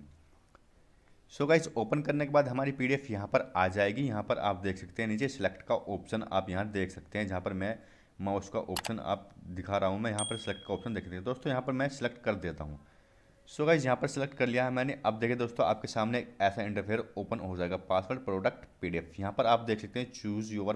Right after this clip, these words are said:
password, repeat your password। So गाइस, यहाँ पर आप एक अपना पासवर्ड क्रिएट कर सकते हैं, जैसे कि मैंने अपना एक पासवर्ड क्रिएट किया और फिर दोस्तों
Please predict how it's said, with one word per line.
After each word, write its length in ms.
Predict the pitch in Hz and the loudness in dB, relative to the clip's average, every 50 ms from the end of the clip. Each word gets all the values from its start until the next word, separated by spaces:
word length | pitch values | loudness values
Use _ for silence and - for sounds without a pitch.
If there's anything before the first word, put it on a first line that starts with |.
| 107 | 0
password, 360 | - 90 90 90 - 127 123 110 | 0 2 2 2 2 -2 -4 -4
repeat 300 | 95 90 107 117 113 104 | -4 -4 -4 -4 -2 -2
your 180 | 92 98 101 98 - | -2 -2 -2 -2 -2
password। 460 | - 78 78 76 - 78 80 - - - - - - - - _ - | -2 -2 -2 -4 -8 -14 -14 -16 -20 -20 -20 -20 -20 -20 -20 _ -10
So 160 | - 131 127 | -6 0 2
गाइस, 180 | 147 160 143 | 2 2 2
यहाँ 120 | 123 117 120 | 2 0 0
पर 140 | - 139 139 - - | 2 2 2 2 4
आप 220 | 98 110 117 - - - | 4 4 4 4 2 0
एक 180 | 117 117 - - | 0 0 2 0
अपना 200 | - - 113 117 | 0 2 2 0
पासवर्ड 440 | 113 - - 101 95 92 110 117 120 | 2 4 6 6 6 6 4 0 -2
क्रिएट 280 | 117 - 101 107 - - | -2 0 0 0 0 0
कर 160 | - - 98 | 0 0 0
सकते 280 | 95 - - - - 113 | 0 -2 -6 -8 -4 -2
हैं, 40 | 117 | 0
जैसे 160 | 117 120 135 | 0 0 0
कि 60 | 135 | -2
मैंने 200 | 131 123 120 123 | 0 0 2 0
अपना 180 | 120 113 120 123 | 0 0 0 0
एक 80 | 120 120 - | -2 -2 0
पासवर्ड 360 | - 101 98 95 117 117 117 110 | 2 2 2 2 2 -2 -4 0
क्रिएट 280 | - 110 113 113 - | 0 0 0 0 0
किया 160 | - 117 117 127 - - - _ _ _ - _ _ _ - | -2 -4 -4 -4 -8 -16 -20 _ _ _ -20 _ _ _ -4
और 160 | - 113 117 | -2 -2 -2
फिर 220 | 120 - 131 123 120 | 0 -2 -4 -4 0
दोस्तों 340 | 117 120 120 120 - 156 | 0 0 0 2 2 0